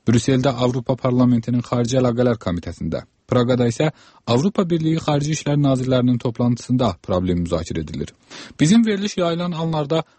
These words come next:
artıq müzakirələrin qərarı da elan oluna bilər. Mübahisənin mahiyyətinə gələndə Moskva qaz borcu və yeni qaz qiymətləri üstündə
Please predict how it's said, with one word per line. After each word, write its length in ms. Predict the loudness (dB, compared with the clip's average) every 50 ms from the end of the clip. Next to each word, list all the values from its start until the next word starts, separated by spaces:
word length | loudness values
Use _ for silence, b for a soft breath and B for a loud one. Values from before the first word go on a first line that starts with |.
| b b -2
artıq 360 | -2 -2 0 -2 -4 -2 0
müzakirələrin 680 | 2 2 2 2 0 0 -2 -2 0 2 2 2 0 0
qərarı 380 | 0 2 2 2 2 0 0 0
da 140 | 0 -2 0
elan 340 | -2 -2 0 0 0 0 -2
oluna 240 | -2 -4 -6 -6 -6
bilər. 240 | -8 -8 -10 -10 -14 _ _ _ _
Mübahisənin 540 | 0 2 2 2 2 2 2 2 2 4 4 2
mahiyyətinə 360 | 2 0 -2 -4 -2 0 0 0
gələndə 460 | 2 2 2 2 2 2 2 0 b b b b b b b _
Moskva 440 | 0 2 2 0 0 0 0 0 0 _
qaz 300 | 0 0 0 2 2 2
borcu 320 | 2 2 2 2 0 0
və 140 | 0 0 -2 -4 _ _ _
yeni 320 | -2 2 2 4 4 2 0
qaz 280 | 0 0 0 0 0
qiymətləri 480 | 2 2 2 2 2 2 0 0 0 0
üstündə 320 | -2 0 0 2 2 2